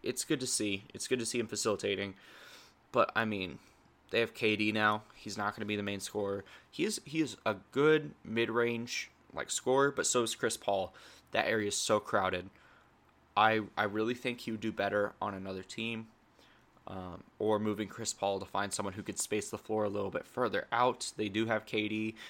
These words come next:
but I think having a point guard who can do that would really help them in a lot of facets of their game, allow them to run more comprehensive plays. But D-Book,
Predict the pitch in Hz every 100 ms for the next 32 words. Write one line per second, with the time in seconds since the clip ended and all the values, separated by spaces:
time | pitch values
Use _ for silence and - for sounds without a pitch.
0 | - - 101 101 98 127 - 95 - 107
1 | 110 117 117 117 131 127 127 131 131 -
2 | - - - - - - - 110 107 101
3 | 104 131 143 110 101 - 104 104 - _
4 | - 98 98 95 92 95 98 92 - -
5 | - - _ _ - 110 104 113 - 104
6 | 101 90 92 95 95 92 98 95 95 95
7 | 98 95 92 92 95 92 95 95 95 -
8 | - - _ _ _ - - 107 107 104
9 | 95 101 - 113 120 123 - - _ _
10 | _ _ _ _ _ _ _ _ - _
11 | 131 123 113 - _ _ 113 135 143 113
12 | 110 -